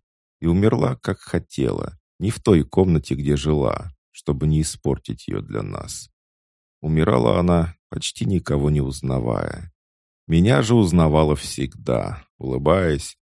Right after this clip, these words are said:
просиявала, как электрическая лампочка, когда нажимаешь кнопку, и иногда шевелила губами, стараясь произнести "Николас",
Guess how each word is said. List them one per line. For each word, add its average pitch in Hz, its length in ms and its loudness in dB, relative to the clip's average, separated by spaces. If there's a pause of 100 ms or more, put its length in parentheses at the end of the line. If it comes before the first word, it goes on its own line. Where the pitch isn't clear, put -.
(180)
просиявала, 82 760 4
как 67 240 -6
электрическая 76 720 -4
лампочка, 80 840 -2
когда 78 260 -2
нажимаешь 73 520 -2
кнопку, - 640 -6 (420)
и 87 100 -2
иногда 110 400 0
шевелила 104 560 0
губами, 78 760 0 (100)
стараясь 87 520 0
произнести 65 680 -4
"Николас", - 800 -6